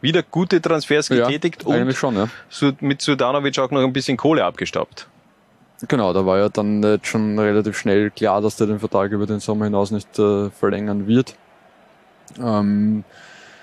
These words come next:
Speaker 2: muss man machen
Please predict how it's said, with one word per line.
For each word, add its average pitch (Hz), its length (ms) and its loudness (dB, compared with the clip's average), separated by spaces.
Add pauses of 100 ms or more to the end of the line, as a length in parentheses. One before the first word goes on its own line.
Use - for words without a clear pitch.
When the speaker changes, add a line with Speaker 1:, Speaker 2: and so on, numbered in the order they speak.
(1300)
Speaker 2:
muss 131 400 2
man 135 120 2
machen 127 360 0